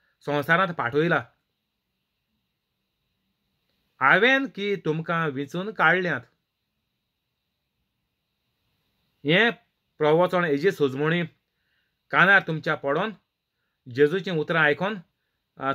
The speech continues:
तुमी पवित्र जालें. हांवेन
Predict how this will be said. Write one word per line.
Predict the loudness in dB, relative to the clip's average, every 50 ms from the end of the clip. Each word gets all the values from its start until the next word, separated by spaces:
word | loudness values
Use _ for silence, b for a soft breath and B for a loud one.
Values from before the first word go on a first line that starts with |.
| -4 -2
तुमी | -2 0 2 0 0 -2 -4 _ _ _ _ _ _ _ _
पवित्र | -2 0 2 2 0 0 0 -2 -2 -4 -6 _ _ _ _ 0
जालें. | 2 4 4 4 4 0 -4 -6 -10 _ _ _ _ _ _ _ _ _ _ _ _ _ _ _ _ _ _ _ _ _ _ _ _ _ _ _ _ _ _ _ _ 0
हांवेन | 2 4 4 4 4 2